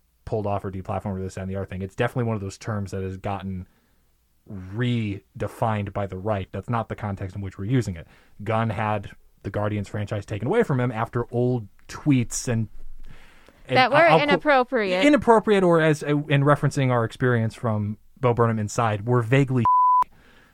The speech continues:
Speaker 1: and probably shouldn't have been said, but then came up, and it was,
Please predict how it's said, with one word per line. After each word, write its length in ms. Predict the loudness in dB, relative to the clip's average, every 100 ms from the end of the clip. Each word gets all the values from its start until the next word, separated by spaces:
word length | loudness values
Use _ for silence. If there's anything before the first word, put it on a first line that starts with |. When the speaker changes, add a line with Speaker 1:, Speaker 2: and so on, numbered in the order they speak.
| _ -20 0
Speaker 1:
and 440 | 2 4 4 0 -4 _ _
probably 680 | -4 2 4 4 2 2 0 -4 -14
shouldn't 420 | -2 2 4 4
have 180 | 2 2
been 160 | 0
said, 320 | 0 -2 -2
but 140 | -4 -4
then 160 | -4
came 340 | -4 -4 -2 0
up, 260 | 0 -2 -2
and 300 | 0 0 -2 _ _ -20 _ _ _ _ _ _ -4
it 120 | 2
was, 300 | 2 2